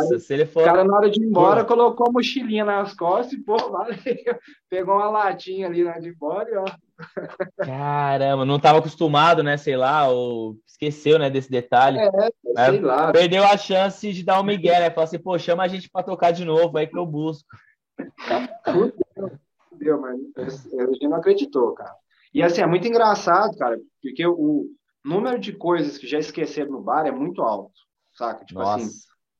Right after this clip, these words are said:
Speaker 1: suporte de guitarra, a gente deve ter uns cinco lá. E que
Speaker 2: Caramba.
Speaker 1: nenhum é nosso. É,
Speaker 2: E nem
Speaker 1: suporte
Speaker 2: sabe de quem que
Speaker 1: teclado.
Speaker 2: é também, ninguém deu falta,
Speaker 1: Cara,
Speaker 2: ninguém foi
Speaker 1: é,
Speaker 2: perguntar.
Speaker 1: é, porque a gente não sabe, porque às vezes termina um dia de um show, o cara deixa num canto lá,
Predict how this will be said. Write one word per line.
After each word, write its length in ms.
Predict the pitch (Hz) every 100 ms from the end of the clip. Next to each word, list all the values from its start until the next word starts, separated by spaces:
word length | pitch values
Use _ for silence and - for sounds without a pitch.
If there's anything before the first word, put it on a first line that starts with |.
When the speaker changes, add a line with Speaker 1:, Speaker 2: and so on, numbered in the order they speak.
| _
Speaker 1:
suporte 600 | - 165 - 151 185 196
de 80 | 190
guitarra, 520 | 170 170 147 170 170
a 40 | 123
gente 320 | 143 147 -
deve 220 | 143 147
ter 120 | -
uns 300 | 165 170 -
cinco 420 | - 165 208 214 127
lá. 300 | 104 95 - _ _ _ _ _ _ _ _
E 20 |
que 120 | -
Speaker 2:
Caramba. 160 | 110 131
Speaker 1:
nenhum 220 | 143 180
é 80 | 156
nosso. 460 | 127 113 95 - _ _ _ _ _ _ _ _ _ _ -
É, 160 | 127 120
Speaker 2:
E 40 |
nem 180 | 117 151
Speaker 1:
suporte 60 | 156
Speaker 2:
sabe 120 | 165 160
de 100 | -
quem 160 | 170
que 60 | 147
Speaker 1:
teclado. 180 | 156 151
Speaker 2:
é 40 |
também, 320 | 151 143 143
ninguém 300 | 139 131 143
deu 180 | 151 156
falta, 320 | 151 139 156
Speaker 1:
Cara, 100 | 165
Speaker 2:
ninguém 180 | 147 143
foi 80 | 139
Speaker 1:
é, 60 | 131
Speaker 2:
perguntar. 540 | 135 123 120 123 143
Speaker 1:
é, 20 |
porque 160 | 139 240
a 40 |
gente 200 | 226 240
não 80 | - -
sabe, 280 | 202 240
porque 200 | 196 175
às 200 | 208 202 165
vezes 280 | 214 233
termina 400 | - 226 190 202
um 80 | 180
dia 180 | 156 160
de 60 | 143
um 80 |
show, 400 | 139 - 226 175
o 60 | 139
cara 200 | 180 208
deixa 280 | 202 214 208
num 160 | 190 165
canto 420 | 156 147 - 120
lá, 300 | 143 196